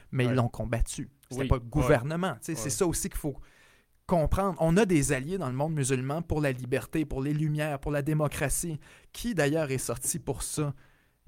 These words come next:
Speaker 1: Un leader du monde arabe est sorti en défendant, en défendant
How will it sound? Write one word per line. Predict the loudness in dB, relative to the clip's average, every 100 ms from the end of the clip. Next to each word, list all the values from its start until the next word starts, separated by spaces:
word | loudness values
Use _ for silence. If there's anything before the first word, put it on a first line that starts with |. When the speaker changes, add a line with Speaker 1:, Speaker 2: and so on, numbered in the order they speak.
| -8 -2
Speaker 1:
Un | 0
leader | 0 -2 0 0 -2
du | -4
monde | -4 -2 -2
arabe | 0 -2 -2 -4
est | -6
sorti | -4 -4 -4 -4
en | -4
défendant, | -4 -4 -4 -2 -4 -2 -4 -4 -6 -10 _ _ _ _ _ _ _ _
en | -6 -6
défendant | -4 -4 -4 -4 -6 -6 -6 -6 -8